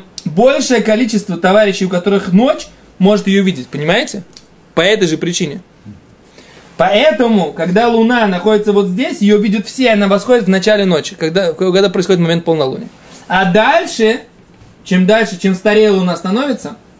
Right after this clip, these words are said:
тем она восходит позже, потому что мы, пока мы придём сюда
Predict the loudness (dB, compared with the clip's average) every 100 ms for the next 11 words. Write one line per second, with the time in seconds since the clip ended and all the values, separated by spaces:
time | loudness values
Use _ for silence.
0 | -20 -20 -20 -20 _ -20 -20 -20 -2 2
1 | 2 -2 -8 _ _ _ -20 -6 -2 2
2 | 2 0 -4 -6 -2 -2 -2 2 2 2
3 | -4 -4 2 2 2 0 0 -2 -10 -4
4 | 0 2 0 2 2 2 0 -2 -12 _
5 | _ _ _ _ _ -2 0 0 0 2
6 | 2 2 2 0 0 0 2 0